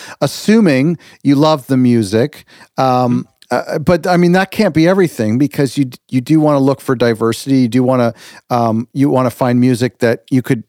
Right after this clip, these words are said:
Speaker 1: you could like the music, but maybe you've already released that type of record on your label, or maybe
Speaker 2: Yeah.
Speaker 1: the, the, the music scene is, is, has enough of those <laughs> records. What, what,
Speaker 2: Mm-hmm.
Speaker 1: what do you look for? Uh, what is included in the,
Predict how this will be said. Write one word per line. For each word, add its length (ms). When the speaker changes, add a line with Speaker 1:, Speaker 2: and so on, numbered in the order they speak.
Speaker 1:
you 80
could 180
like 260
the 60
music, 320
but 140
maybe 200
you've 200
already 220
released 480
that 220
type 260
of 140
record 360
on 160
your 160
label, 340
or 180
maybe 220
Speaker 2:
Yeah. 100
Speaker 1:
the, 140
the, 280
the 100
music 320
scene 240
is, 240
is, 400
has 260
enough 320
of 120
those 220
<laughs> 80
records. 260
What, 200
what, 260
Speaker 2:
Mm-hmm. 200
Speaker 1:
what 340
do 180
you 180
look 260
for? 500
Uh, 220
what 320
is 100
included 540
in 100
the, 180